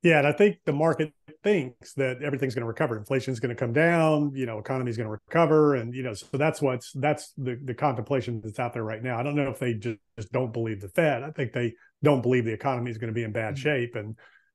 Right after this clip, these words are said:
Speaker 1: uh, you know, if you're on Wall Street, you're an analyst, you're an investment manager, how do you make your money? You make your money when the market goes up.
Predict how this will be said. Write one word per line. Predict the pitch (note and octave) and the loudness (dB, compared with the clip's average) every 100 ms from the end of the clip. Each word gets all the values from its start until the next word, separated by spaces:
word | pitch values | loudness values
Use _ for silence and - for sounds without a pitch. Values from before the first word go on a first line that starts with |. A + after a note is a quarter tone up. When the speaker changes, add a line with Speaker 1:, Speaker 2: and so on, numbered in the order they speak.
| _ _ | _ _
Speaker 1:
uh, | C3+ A#2 A2 | -2 -2 0
you | E3+ | 2
know, | G3 B2 | 4 4
if | B2+ C3+ | 0 0
you're | C3 | 2
on | F3 E3 | 4 4
Wall | C#3 C#3 | 4 2
Street, | - C3 C3 | 0 -2 -2
you're | B2+ B2+ | -6 -6
an | D3+ | -4
analyst, | C3 C3 B2+ A#2+ | -4 -2 -4 -4
you're | C3+ | -4
an | C3+ | -2
investment | C3 B2 - A#2+ | 0 -2 -2 -6
manager, | A#2 A#2 A#2+ | -4 -4 -2
how | C3 | -2
do | C3 | 0
you | |
make | C3 B2 | -2 -2
your | B2 | -2
money? | C3+ G#2 A2+ | -4 -6 -6
You | A#2+ | -2
make | C#3 C3+ | 0 2
your | |
money | C#3 C#3+ | 2 2
when | A#2+ | 0
the | A#2 | 0
market | B2 A2 G#2+ | -2 -2 -4
goes | G#2 | -4
up. | A#2+ A#2+ | -4 -6